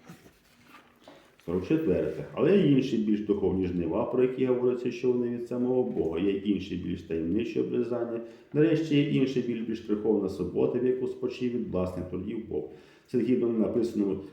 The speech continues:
жнив багато, а ділителів мало, Лука десяте. Обрізання всяке в серці духом, Римлян другий, і благословив Бог сьомий день, святив його, бо спочив з усіх діл своїх, які Бог чинив, створив. Буття друге.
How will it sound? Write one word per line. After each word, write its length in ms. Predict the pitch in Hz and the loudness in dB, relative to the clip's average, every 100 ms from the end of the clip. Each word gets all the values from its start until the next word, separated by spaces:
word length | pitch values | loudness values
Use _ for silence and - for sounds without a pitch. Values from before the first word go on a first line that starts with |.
| - | -4
жнив 260 | 98 104 82 | 6 6 6
багато, 460 | 78 104 120 - 123 | 0 2 2 0 -2
а 140 | 120 | 2
ділителів 520 | 127 127 127 127 131 | 8 8 8 4 4
мало, 320 | 123 120 120 | 4 2 -2
Лука 180 | 113 117 | -2 -2
десяте. 500 | 113 117 - 113 - | -2 -2 -4 -4 -4
Обрізання 580 | - 151 156 151 147 135 | -4 2 4 4 4 2
всяке 360 | - 120 - 110 | 2 -2 -2 -4
в 80 | |
серці 320 | 104 98 95 87 | 2 2 2 -2
духом, 440 | 95 131 135 127 | -2 -2 0 4
Римлян 340 | 127 123 123 | 4 4 0
другий, 280 | 127 120 107 | 0 -2 -2
і 80 | 98 | -4
благословив 1200 | 90 90 90 - 90 90 - - _ 101 98 87 | 0 0 0 -2 -4 -6 -10 -20 _ 2 4 4
Бог 260 | 98 98 95 | 6 6 6
сьомий 340 | 92 87 85 | 0 0 0
день, 260 | 85 107 123 | 0 2 2
святив 380 | 131 - 127 123 | 0 0 2 2
його, 360 | 127 127 127 | 2 4 4
бо 120 | 127 110 | 4 -2
спочив 460 | - 151 151 143 | -2 -2 2 2
з 40 | 135 | 0
усіх 320 | - 127 117 | 0 -2 -2
діл 160 | 113 110 | -4 -4
своїх, 260 | 92 90 | -4 -4
які 240 | 92 92 85 | -6 -4 -2
Бог 280 | 117 139 | 0 0
чинив, 300 | 135 135 135 | -2 -2 -2
створив. 460 | - 110 107 85 80 - - 90 | -4 -2 0 0 -2 -4 -12 -12
Буття 320 | 85 82 78 | -10 -8 -8
друге. 340 | 78 76 76 | -6 -6 -6